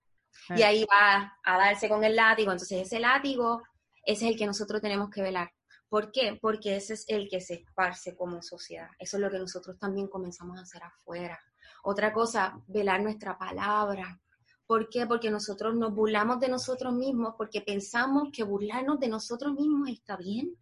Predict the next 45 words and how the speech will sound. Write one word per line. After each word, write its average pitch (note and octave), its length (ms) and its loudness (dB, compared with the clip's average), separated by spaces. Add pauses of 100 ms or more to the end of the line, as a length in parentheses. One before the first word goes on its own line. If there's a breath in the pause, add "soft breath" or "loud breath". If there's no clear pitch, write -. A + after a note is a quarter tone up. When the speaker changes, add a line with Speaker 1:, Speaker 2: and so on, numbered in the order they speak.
(400 loud breath)
Speaker 1:
Por A#3+ 120 2
lo A#3 60 6
Speaker 2:
Ujú. - 40 0
Speaker 1:
tanto, C#4 240 4
a C#4+ 40 6
veces D4 220 2
como B3+ 200 4
nos A3 120 2
burlamos G#3+ 400 2
de F4 80 0
nosotros D#4+ 380 -2
mismos, D#4 260 6
nos C#4 140 0
sentimos A#3 400 0
con B3+ 240 -2
derecho A#3 400 -2
de C#4 100 2
burlarnos A#3 640 0
de A#3+ 120 4
los G#3+ 200 -2
demás, G3+ 640 -2 (300 loud breath)
pensando A#3 480 4
que A#3 240 -2
esa C#4 360 -2
risa C4+ 540 0 (200)
Speaker 2:
Me F#3+ 140 2
da F3+ 120 4
permiso G3 720 4 (200)
para, E3+ 200 4
o F#3+ 140 0
sea, G#3 180 4
si G#3 140 4
yo G#3 80 8
me B3 100 6
río C#4 240 6
de A#3+ 120 4
mí, A#3+ 260 4
a A3+ 120 0
mí G#3 140 0
me G#3+ 80 0
da A3 100 2
permiso A3+ 380 0
reírme E3+ 380 0
de D3+ 60 0
ti. C#3+ 320 -2